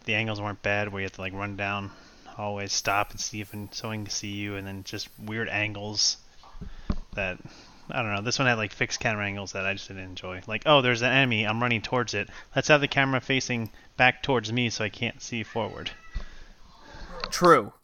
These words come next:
Speaker 2: true. Yeah, th-, th-, there's things impeding, uh, your vision of where to go, while,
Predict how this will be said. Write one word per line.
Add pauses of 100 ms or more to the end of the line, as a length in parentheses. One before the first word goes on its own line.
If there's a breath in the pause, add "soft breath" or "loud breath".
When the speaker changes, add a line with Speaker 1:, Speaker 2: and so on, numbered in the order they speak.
Speaker 2:
true. (320)
Yeah,
th-,
th-, (380)
there's
things
impeding, (520 soft breath)
uh, (520)
your
vision
of
where
to
go,
while,